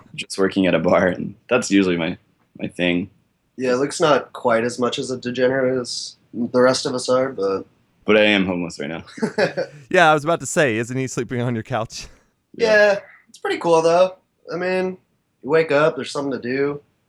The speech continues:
Speaker 3: Or you come home, there's something to do.
Speaker 1: I have to go back, 'cause I, and I'm sure lots of people have asked if you brought it up, but, uh, when did the Kung Fu start?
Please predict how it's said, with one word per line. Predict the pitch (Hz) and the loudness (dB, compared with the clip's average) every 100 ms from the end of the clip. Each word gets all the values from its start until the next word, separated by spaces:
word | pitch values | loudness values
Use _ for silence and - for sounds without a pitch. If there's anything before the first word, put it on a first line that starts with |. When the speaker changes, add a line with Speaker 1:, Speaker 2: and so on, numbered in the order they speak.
| _ | _
Speaker 3:
Or | 123 | -4
you | 117 | 0
come | 156 95 | 0 2
home, | 127 135 139 | 4 4 4
there's | 139 135 | 0 0
something | 143 139 | 0 0
to | 139 139 143 143 - - | 0 0 -2 -4 -10 -8
do. | 110 - _ _ | -8 -8 _ _
Speaker 1:
I | - 113 | -4 2
have | 131 - | 2 2
to | 110 | -2
go | 110 | 0
back, | 113 107 - | 2 0 -2
'cause | 110 | -6
I, | 101 98 | -4 -4
and | 98 | -4
I'm | 98 | -6
sure | - 113 104 | -4 -2 0
lots | 104 101 101 | 0 -2 -4
of | - | -8
people | 104 98 | -6 -4
have | 95 | -2
asked | 95 95 95 98 | 0 -2 -2 -8
if | 90 | -8
you | 92 | -6
brought | 98 98 | -2 0
it | 95 | 2
up, | 101 90 | 0 -2
but, | - 90 - _ _ | -4 -4 -4 _ _
uh, | - 110 107 | -2 0 2
when | 104 107 143 | 0 -2 -2
did | 139 135 | -2 -2
the | |
Kung | - 139 | -4 -4
Fu | 123 151 | -2 -6
start? | 131 95 78 | -6 -10 -10